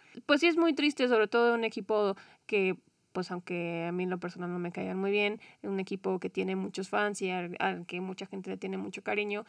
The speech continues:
que estén en esa, en esa situación, ¿no? O sea, sí nada más ya, pues, vamos a acabar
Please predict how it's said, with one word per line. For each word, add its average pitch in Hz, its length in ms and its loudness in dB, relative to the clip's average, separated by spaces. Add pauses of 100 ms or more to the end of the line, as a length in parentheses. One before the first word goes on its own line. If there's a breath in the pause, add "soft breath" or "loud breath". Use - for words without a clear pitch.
(240 loud breath)
que 220 320 2
estén 233 300 -6
en 233 160 -4
esa, 220 520 -2
en 208 160 -4
esa 214 220 -4
situación, 220 580 -6
¿no? 220 220 -8
O 214 60 -8
sea, 196 180 -8
sí 214 160 -8
nada 208 240 -2
más 208 280 -4
ya, 208 420 0
pues, 202 160 -4
vamos 226 280 -2
a 214 60 -2
acabar 208 560 0